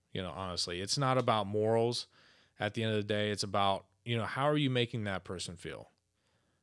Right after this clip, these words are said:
You know, a relationship, especially a deep one, should be taken seriously. And there's, there's no level of respect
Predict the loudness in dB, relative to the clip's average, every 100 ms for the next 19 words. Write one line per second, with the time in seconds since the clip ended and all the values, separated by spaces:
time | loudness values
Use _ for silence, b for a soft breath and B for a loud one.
0 | -2 0 2 0 -4 -2 4 6 6 4
1 | 2 2 0 -4 -20 _ b b b b
2 | b -4 0 0 2 2 2 0 0 0
3 | 0 0 -2 -6 b b b b b _
4 | -20 _ -6 0 4 4 2 0 -2 -2
5 | -2 0 2 0 -2 -6 -6 -4 0 0
6 | 0 0 -4 -8 b b b b b b
7 | b 2 4 6 6 6 6 6 6 4
8 | 4 2 2 2 -2 -6 -14 -18 _ _
9 | _ -8 0 0 4 4 4 2 -10